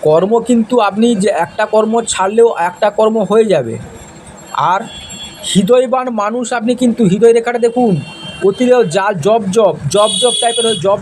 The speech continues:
জব হয়ে থাকলে কি হয়, হৃদয় রেখা জয় থাকলে আপনি হৃদয়জনিত ব্যাপারে ব্যথিত হবেন। আপনি যে মানুষগুলোর জন্য করবেন, ওরাই আপনাকে এমন কিছু বলবে, আপনি মনের সঙ্গে ব্যথিত হবেন, মানে মনটা দুঃখ, দুঃখ পাবে,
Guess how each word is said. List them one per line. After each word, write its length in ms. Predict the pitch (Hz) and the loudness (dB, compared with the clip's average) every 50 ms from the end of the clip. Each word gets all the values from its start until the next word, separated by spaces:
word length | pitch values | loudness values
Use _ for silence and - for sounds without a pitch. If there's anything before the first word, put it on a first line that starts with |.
| - | 0
জব 140 | - 240 196 | -2 -2 0
হয়ে 180 | 175 208 220 220 | 0 0 0 -2
থাকলে 300 | 247 226 226 247 240 226 | -2 -4 -2 0 -2 -2
কি 180 | 160 - 240 | 0 0 0
হয়, 300 | 226 185 160 147 151 170 - - - - - - - - - - - | 2 2 4 4 2 2 -2 -6 -14 -14 -14 -14 -14 -16 -10 -4 -2
হৃদয় 200 | 185 185 233 233 | 2 4 4 4
রেখা 220 | 240 233 233 240 | 4 2 -2 -4
জয় 240 | 190 190 214 233 226 | 0 2 2 2 2
থাকলে 320 | 226 - 220 233 240 247 | 2 0 -2 2 2 0
আপনি 460 | 226 - - 175 185 214 226 240 240 226 226 - - - - - - - - | 0 0 -4 -4 -2 -2 -4 -4 -4 -6 -8 -10 -12 -16 -20 -20 -14 -4 0
হৃদয়জনিত 560 | 180 208 196 254 277 285 247 262 262 254 233 254 | 2 2 4 4 4 4 2 0 -2 0 0 2
ব্যাপারে 360 | 220 226 208 190 214 202 208 | 2 2 2 2 0 0 0
ব্যথিত 520 | 185 170 214 214 208 214 - 302 302 277 | 0 0 0 0 0 -2 -4 -4 0 0
হবেন। 380 | 247 175 156 156 147 139 131 117 113 - - - - - - | 2 2 2 0 -2 -2 -4 -6 -10 -16 -20 -20 -20 -14 -8
আপনি 220 | - - 196 233 247 | -6 -4 -2 -2 -2
যে 240 | 196 165 190 226 226 | 0 2 2 2 2
মানুষগুলোর 580 | 220 202 196 208 220 214 202 240 247 247 196 | 2 0 -2 -2 -4 -4 0 2 2 2 2
জন্য 240 | 202 247 247 247 254 | 0 0 0 0 0
করবেন, 520 | 247 - 220 220 226 247 220 220 170 139 120 - - - - - - - - 170 | -2 0 2 2 2 2 2 0 0 0 -4 -8 -12 -18 -20 -20 -18 -10 -4 0
ওরাই 300 | 180 196 226 240 262 254 | 0 2 2 2 0 0
আপনাকে 360 | 233 220 247 247 240 - 247 | -2 -2 -4 -4 -2 -2 -2
এমন 340 | - - 175 196 233 247 240 | -2 -2 -2 -2 -2 -2 -2
কিছু 240 | - 233 - 254 | -4 -2 -2 0
বলবে, 320 | 220 185 196 220 240 233 240 | 0 0 0 0 2 2 0
আপনি 200 | 214 202 220 226 | 0 0 -2 -4
মনের 300 | 214 190 196 196 220 226 | -2 -2 -2 0 0 -2
সঙ্গে 320 | 220 - 233 233 240 233 | -4 -4 -4 -2 -2 -2
ব্যথিত 400 | 220 170 185 190 185 - 254 220 | 0 2 0 0 2 0 0 2
হবেন, 180 | 226 196 190 190 | 2 2 2 2
মানে 220 | 190 196 202 202 190 - - - - - - | 0 0 0 -2 -4 -6 -16 -20 -18 -10 -4
মনটা 280 | 185 208 240 233 240 233 | -2 0 0 2 0 0
দুঃখ, 480 | 180 175 220 208 - - - 254 202 190 | 2 0 -2 -2 -2 -2 -2 -2 0 0
দুঃখ 340 | 175 214 214 - - - | 0 -2 -2 -2 -4 -4
পাবে, 320 | - - 165 139 127 117 | -2 -2 -2 -4 -4 -6